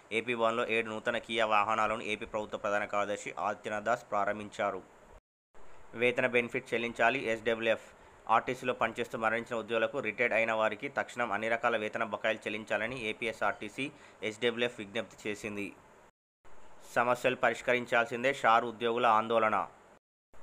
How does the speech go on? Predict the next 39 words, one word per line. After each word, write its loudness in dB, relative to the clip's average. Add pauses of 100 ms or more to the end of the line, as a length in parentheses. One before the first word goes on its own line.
(320)
నలభై 4
ఐదు 4
ఏళ్ల 4
కనిష్టానికి -2
పీపీఎఫ్ -4
వడ్డీ 2
ఏడు -2
పాయింట్ 0
ఒకటి -6
శాతం -2
నుంచి -8
ఆరు 2
పాయింట్ -2
నాలుగు 0
శాతానికి -2
కోత. -2 (600)
చిన్న 0
పొదుపు -2
పథకాలపై 0
వడ్డీ 0
రేట్ల -2
తగ్గింపు. -6
ఆర్థిక 0
న-, 0 (160)
శాఖ 0
నోటిఫికేషన్ -6
జారీ. 0 (880)
పాన్ 4
ఆధార్ 4
లింక్ -2
గడువు 0
పొడిగింపు. -4
జూన్ -4
ముప్పై, -2
రెండు -2
వేల -2
ఇరవై 0
ఒకటి -4
వరకు -2